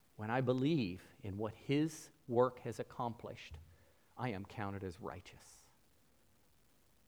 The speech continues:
I'm not a good person, but Jesus was good for me. And that's the hope that we have.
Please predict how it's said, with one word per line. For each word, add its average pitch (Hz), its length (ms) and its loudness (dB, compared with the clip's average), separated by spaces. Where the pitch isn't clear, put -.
I'm 160 120 4
not 254 140 8
a 226 60 10
good 151 240 6
person, 120 460 2
but 98 140 -10
Jesus 107 460 -6
was 87 140 -6
good 92 260 -2
for 76 260 -10
me. - 160 -18
And 92 120 -6
that's 92 300 0
the 113 100 -6
hope 92 300 -2
that - 120 -8
we 95 100 -6
have. 85 300 -6